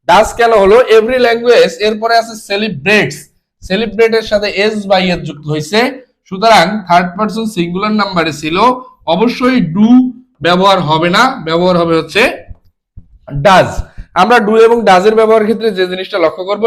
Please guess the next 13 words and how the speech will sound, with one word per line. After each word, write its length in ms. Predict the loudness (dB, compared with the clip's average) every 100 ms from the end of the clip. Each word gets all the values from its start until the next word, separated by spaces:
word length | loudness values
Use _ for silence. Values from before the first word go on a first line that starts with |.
| -4
do 80 | -4 0
ব্যবহৃত 340 | 0 0 -2 -4
হতে 120 | -4 -2
পারে 120 | 0 -2 -6 _ _ _
ফার্স্ট 220 | -2 -2 0
পারসন 300 | -2 0 -2 -2
এবং 160 | 2 0 0 -10 _ _ _
সেকেন্ড 260 | -2 0 0 2
পারসন, 320 | 0 -2 -4 -6 -20 _ _ 0
থার্ড 220 | 2 0 0
পারসন 320 | -2 0 0 0 0
প্লুরাল 360 | 0 2 2 4 2
নাম্বারেও 340 | 2 2